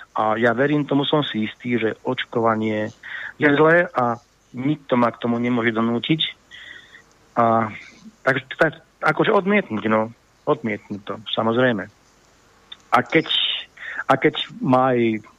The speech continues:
potrestajú za to, by ma potrestali, hej, by ma vyhodili, alebo neviem čo, tak by som to prijal. Prijal by som to a nakoniec to vlastne ukáže, verím, tomu sa ukáže, ten čas príde, keď všetci spoznajú pravdu a potom budú toho ľutovať.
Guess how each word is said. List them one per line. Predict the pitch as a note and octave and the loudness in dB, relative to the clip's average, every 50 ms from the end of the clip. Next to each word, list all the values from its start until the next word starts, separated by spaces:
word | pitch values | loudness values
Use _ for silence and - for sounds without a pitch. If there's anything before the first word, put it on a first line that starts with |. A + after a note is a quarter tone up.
| _ - | _ -2
potrestajú | - - - A#2 B2 A2 - - - B2+ C3 C3 | -2 0 2 2 2 0 0 0 2 2 2 2
za | B2 A#2+ | 2 0
to, | A#2 - C#3 C3+ C3+ | 0 0 0 -2 0
by | B2+ A#2+ B2 | 0 0 0
ma | A#2 A2+ | 0 0
potrestali, | G2+ A#2 A2 - G#2 - - - A2+ A2+ A#2 | -2 -4 -6 -6 -8 -8 -4 -2 0 0 0
hej, | G#2+ A2+ A2+ | 2 0 0
by | A2 G#2 | 0 0
ma | A2 A2 G2 | -2 -2 0
vyhodili, | G#2 G2+ G#2+ G#2 G2 | -2 -2 -2 -2 -2
alebo | G2 F#2+ F#2 | -4 -4 -4
neviem | F#2+ G2+ G2+ G2+ G#2 | -4 -4 -4 -2 -2
čo, | - A#2 - - _ _ - - - - - - - - - - - | -2 -2 -4 -6 _ _ -20 -16 -14 -12 -10 -10 -8 -8 -10 -6 0
tak | - G3+ | 2 2
by | G#3+ A3 | 4 4
som | A#3+ B3 A#3+ | 4 4 4
to | - A#3+ G3 | 2 0 2
prijal. | - A#3+ F#3+ C#3+ B2+ B2 A#2+ A#2 A#2 A#2 - | 2 4 4 4 4 4 2 -2 -6 -8 -2
Prijal | - B2+ B2 A#2+ A#2+ | 2 2 4 4 2
by | A#2+ B2+ - | 0 -2 0
som | - C3+ C3+ | 0 0 0
to | C3 - C#3 | 2 2 2
a | B2 | 2
nakoniec | B2 C3+ D3+ D3+ - G3 G#3 A#3 - | 2 0 0 0 0 -2 -2 -2 0
to | - D3 | 0 2
vlastne | C#3 C3+ C3 - C3 B2 | 2 0 0 -2 -2 -2
ukáže, | A2+ - A#2+ A2 A#2 A#2 C3+ D3 | -2 0 0 0 0 0 0 0
verím, | A#2 A2+ A2 G#2 G#2 G#2 | 0 0 -2 -2 -4 -4
tomu | - A#2+ A#2 A2 | -4 -4 -4 -2
sa | - - A2 | -2 -2 0
ukáže, | G#2+ - A#2 B2+ C3 C3+ D3+ E3+ F#3+ - - - - - - - - | 0 0 0 0 2 2 2 2 0 -2 -10 -14 -14 -14 -14 -2 0
ten | - C#3 C#3 C3+ | 2 2 4 4
čas | D#3 D3 C3 - | 2 2 2 0
príde, | - C#3 B2 A2+ A2 - D#2+ F2 - - - - - - - | -2 -4 -2 -2 -2 -2 -2 -2 -2 -4 -8 -12 -8 -6 -4
keď | - - | -4 -2
všetci | - - E3 D#3 - D#3 | 0 0 0 0 0 0
spoznajú | - - E3+ D3+ D#3 E3 D#3+ C#3 | 2 2 2 4 4 2 2 2
pravdu | - B2+ A#2+ A2+ A#2 A#2 A#2+ C#3+ E3 F3+ - - _ _ | 2 2 2 2 2 2 2 0 -2 -4 -6 -12 _ _
a | - C#3+ | -2 -2
potom | C#3+ - F#3 F3 - F3+ F3+ F3 | -2 -2 -4 -2 0 0 0 0
budú | D#3+ D#3 D#3+ | 0 -2 0
toho | - C#3+ C#3+ C#3+ B2 | 0 2 2 0 0
ľutovať. | - G#2+ G2 G#2+ G#2 - - - | -2 -4 -4 -4 -4 -8 -10 -16